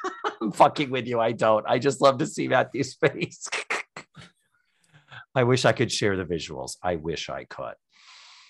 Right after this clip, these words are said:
So then we move in the next scene to the garage. We've never seen the garage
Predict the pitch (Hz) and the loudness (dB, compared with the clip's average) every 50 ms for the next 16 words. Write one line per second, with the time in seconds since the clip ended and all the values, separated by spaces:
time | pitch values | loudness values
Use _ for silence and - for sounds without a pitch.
0 | _ _ _ - - 208 185 214 226 247 262 254 220 196 202 202 190 180 156 143 | _ _ _ -2 2 4 6 6 6 4 2 2 4 4 4 4 4 4 4 6
1 | 143 143 143 - - - 214 220 208 185 151 151 160 - - 160 147 139 147 165 | 6 6 4 2 -2 -2 0 2 2 2 2 2 0 0 2 4 4 4 4 2
2 | - 151 165 160 165 175 170 208 233 220 151 92 73 64 - - - 139 160 147 | 2 0 0 2 4 4 4 4 4 2 0 0 -2 -4 -10 -6 -4 -4 -2 0
3 | 175 220 233 254 233 - - 175 156 147 147 - 151 135 135 147 185 196 147 104 | 0 -2 -2 -2 -4 -2 0 0 0 0 0 0 4 6 6 6 6 6 4 2
4 | 87 85 - - | 0 -2 -6 -8